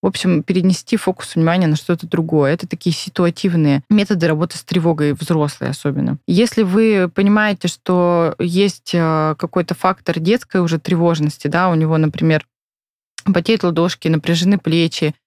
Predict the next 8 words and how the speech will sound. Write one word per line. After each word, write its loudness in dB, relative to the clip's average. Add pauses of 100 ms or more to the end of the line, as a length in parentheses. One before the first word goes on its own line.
(200)
постоянно 0
собрана 0
грудная 0
клетка, -2
сутулость, 0
э, 0
и 2
ещё 0